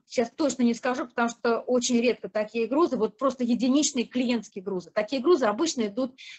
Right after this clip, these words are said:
проектами. Если проекты — это где-то от пятнадцати до двадцати тысяч долларов контейнер. Либо есть еще вариант.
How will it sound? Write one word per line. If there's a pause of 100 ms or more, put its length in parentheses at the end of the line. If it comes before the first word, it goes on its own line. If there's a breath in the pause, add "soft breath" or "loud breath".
проектами. (520)
Если
проекты —
это
где-то
от
пятнадцати
до
двадцати
тысяч
долларов
контейнер. (240)
Либо (260)
есть
еще
вариант.